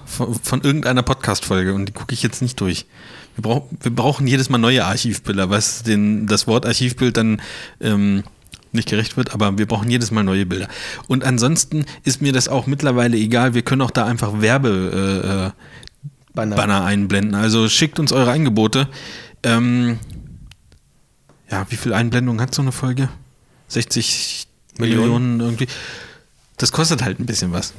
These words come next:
Speaker 1: Also neuer, neuer Ferra-, Ferrari für uns drei muss auf jeden Fall drin sein. Ähm, ach, das, vielleicht sollten wir das nicht öffentlich machen, dann können wir nächstes Mal nicht wegen zwanzig Euro Kabel wieder betteln, ne? Scheiße.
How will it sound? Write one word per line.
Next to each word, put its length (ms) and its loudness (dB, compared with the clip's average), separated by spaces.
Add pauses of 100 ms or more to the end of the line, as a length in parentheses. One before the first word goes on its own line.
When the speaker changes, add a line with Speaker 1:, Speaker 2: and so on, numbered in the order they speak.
(540)
Speaker 1:
Also 380 2
neuer, 500 2
neuer 240 4
Ferra-, 420 2
Ferrari 560 2
für 200 0
uns 200 0
drei 240 2
muss 300 2
auf 160 -4
jeden 160 2
Fall 140 0
drin 180 0
sein. 260 2 (340)
Ähm, 580 2 (1200)
ach, 180 -10
das, 140 -8
vielleicht 200 -8
sollten 160 -6
wir 40 -4
das 100 -4
nicht 160 -6
öffentlich 300 -6
machen, 160 -2
dann 80 -4
können 160 -4
wir 60 0
nächstes 340 -4
Mal 140 -2
nicht 240 -2
wegen 220 0
zwanzig 340 -4
Euro 200 -2
Kabel 320 -4
wieder 180 -4
betteln, 380 -4
ne? 120 -4 (1800)
Scheiße. 440 -14